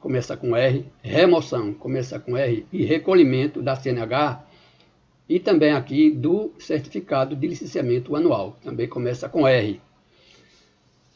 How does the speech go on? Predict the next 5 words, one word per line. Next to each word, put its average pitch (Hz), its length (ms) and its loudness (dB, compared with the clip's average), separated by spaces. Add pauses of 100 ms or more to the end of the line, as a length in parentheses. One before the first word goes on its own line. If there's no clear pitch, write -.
(140)
Todas 175 420 6
elas 143 300 2
são 147 180 0
medidas 143 680 4
administrativas. 143 1000 4